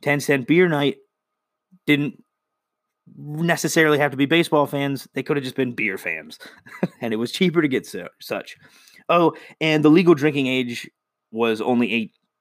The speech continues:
eighteen years old in nineteen seventy-four. So we have actual teenagers at this event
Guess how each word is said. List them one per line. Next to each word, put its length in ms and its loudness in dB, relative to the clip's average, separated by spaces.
eighteen 420 -2
years 240 -2
old 420 4
in 100 -8
nineteen 360 -10
seventy-four. 600 -10
So 180 -4
we 180 0
have 520 0
actual 400 -2
teenagers 600 2
at 160 -2
this 200 -8
event 380 -12